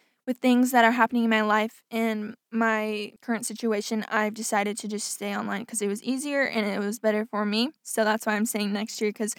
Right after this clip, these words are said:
I am going back to school next year for my senior year. Someone said I fell on a treadmill in front of a whole, a whole bunch of people.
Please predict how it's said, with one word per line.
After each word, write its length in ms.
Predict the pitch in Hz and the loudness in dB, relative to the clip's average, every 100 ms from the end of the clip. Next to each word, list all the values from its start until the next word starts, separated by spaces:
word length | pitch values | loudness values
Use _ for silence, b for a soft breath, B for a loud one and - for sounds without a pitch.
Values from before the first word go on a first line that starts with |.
| b | b
I 120 | - 254 | 2 4
am 180 | 254 | 6
going 180 | 220 208 | 6 4
back 160 | 196 233 | 2 -4
to 80 | - | -8
school 220 | - - | -8 -8
next 360 | - - - | -10 -12 -12
year 160 | - 247 | -8 -8
for 300 | - - - - _ - | -6 -6 -6 -8 _ -2
my 140 | 220 | 0
senior 560 | 247 - 370 392 392 392 | 0 -4 -6 -6 -6 -4
year. 380 | 349 277 277 269 _ _ | -4 -2 -4 -6 _ _
Someone 280 | - 254 330 | -4 0 2
said 320 | 392 359 302 - | 4 4 4 0
I 120 | 240 | -2
fell 320 | - 208 220 | 2 2 4
on 80 | 247 | 4
a 80 | 226 | 2
treadmill 420 | 226 208 202 - | 0 0 0 -2
in 120 | 208 | -4
front 140 | 233 220 | -2 0
of 120 | 208 | 0
a 60 | 240 | -2
whole, 220 | 233 - _ | -6 -10 _
a 100 | - | -2
whole 240 | 233 233 214 | 0 2 2
bunch 180 | 208 254 | 0 -4
of 80 | |
people. 400 | - 233 - 262 | -6 -12 -10 -12